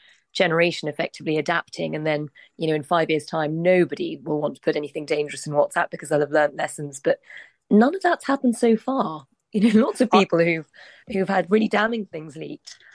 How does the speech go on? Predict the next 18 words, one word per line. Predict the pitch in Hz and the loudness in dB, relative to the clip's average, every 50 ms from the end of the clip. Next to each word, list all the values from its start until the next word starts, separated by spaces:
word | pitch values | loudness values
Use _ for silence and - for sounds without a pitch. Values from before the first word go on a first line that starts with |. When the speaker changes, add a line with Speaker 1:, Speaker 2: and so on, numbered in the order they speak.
| _ _ | _ _
Speaker 1:
um, | - 196 190 190 196 214 165 | 0 2 2 2 2 -2 0
just | - 220 214 - | 2 2 2 4
seem | - 220 214 | 4 2 2
to, | 208 214 185 - - | 2 0 -8 -10 -10
what, | 175 190 208 190 - | -4 -2 -2 -2 -2
WhatsApp, | 170 202 214 _ - 220 214 _ | -4 -6 -6 _ -4 -6 -6 _
you | - 208 | -4 -6
know, | 190 185 | -6 -4
carry | - - 214 208 202 | -4 -2 0 0 2
on | 208 226 214 208 190 _ _ _ _ _ _ _ _ _ - | 2 2 2 2 0 _ _ _ _ _ _ _ _ _ -2
communicating | - 202 202 208 196 202 208 196 208 - 202 214 214 196 175 - | 2 4 4 4 4 4 2 2 0 2 2 2 2 2 0 -2
<laughs> | |
really | 196 196 208 196 196 | 2 2 2 2 2
sort | 196 - 196 | 0 -2 -4
of | 175 220 | 0 2
incendiary | 214 208 - - 202 190 190 214 185 170 175 175 | 2 2 2 0 -4 -2 0 0 0 0 -2 -4
things | 175 - 185 175 180 180 165 - _ - | -2 -2 -4 -2 -2 -6 -8 -12 _ -6
via | 185 170 170 170 165 165 | -4 -4 -2 -2 -4 -4